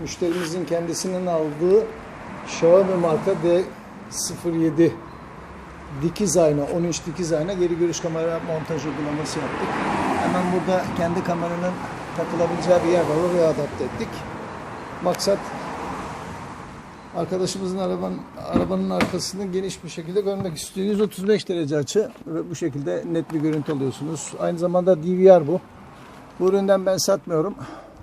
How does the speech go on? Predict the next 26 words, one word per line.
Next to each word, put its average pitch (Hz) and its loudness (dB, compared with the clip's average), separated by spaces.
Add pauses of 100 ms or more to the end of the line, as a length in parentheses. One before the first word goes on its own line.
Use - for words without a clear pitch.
Siz - -8 (800)
kendiniz 180 0
alır 180 0
gelirseniz 180 0
montajını 175 -4
yapıyoruz. 156 -2
Geriye 165 2
taktığım 156 -4
zaman 151 0
kamera 151 -2
görsel 147 -2
aşağı 143 0
iniyor. 131 -2 (960)
Güzel, 190 2 (160)
çok 202 0 (840)
park - -2 (120)
ederken 165 0
geniş 165 -2
açı 170 -4
olmasa 143 -2
da 185 -2
ekrandan 156 -2
geniş 156 -4
gösteriyor 135 -2
ve 180 0
ferah. 151 -2